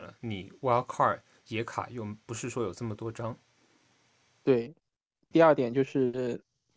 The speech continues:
Speaker 2: 大家很多都是老玩家来的，经-，经历过这么多个赛季萨拉赫的统治，就是大家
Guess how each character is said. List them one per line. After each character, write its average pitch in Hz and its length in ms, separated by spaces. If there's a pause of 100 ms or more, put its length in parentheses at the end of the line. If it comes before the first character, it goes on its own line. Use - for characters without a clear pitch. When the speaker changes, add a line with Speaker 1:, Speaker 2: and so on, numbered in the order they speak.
(200)
Speaker 2:
大 131 260
家 135 200
很 123 200
多 123 180
都 135 100
是 135 140
老 113 300
玩 120 220
家 127 200
来 110 160
的， 110 160 (760)
经-， 147 420
经 151 180
历 147 100
过 131 420 (220)
这 160 100
么 139 160
多 139 200
个 135 100
赛 127 240
季 127 160
萨 120 240
拉 123 160
赫 131 100
的 123 100
统 117 300
治， 127 340 (640)
就 143 120
是 131 240
大 143 120
家 131 320